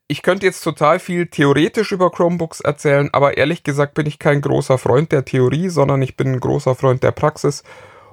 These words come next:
Und sobald das Gerät da ist, sprechen wir auch im Podcast über Chromebooks. Also ist nicht vergessen,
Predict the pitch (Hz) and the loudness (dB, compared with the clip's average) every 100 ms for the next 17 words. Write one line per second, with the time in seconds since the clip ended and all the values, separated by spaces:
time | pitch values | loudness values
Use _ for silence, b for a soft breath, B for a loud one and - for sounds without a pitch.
0 | B - 147 143 147 147 - 127 139 139 | B 2 4 4 2 -4 -6 0 -2 2
1 | 123 127 170 - - - - _ _ _ | 2 2 0 -6 -20 -20 -20 _ _ _
2 | _ _ _ - 151 - 123 160 - 175 | _ _ _ -2 -2 2 2 2 2 0
3 | - - - 147 - 143 135 - 131 107 | 0 -10 -4 -4 -2 -2 0 0 -4 -4
4 | 131 - 120 - 110 107 - 110 117 110 | -8 -4 -4 -4 -6 -4 -4 -6 -4 -8
5 | - - - 117 123 170 202 - 208 156 | -10 -10 -4 -4 -4 -6 -8 -2 0 0
6 | - - 220 | -4 -6 -12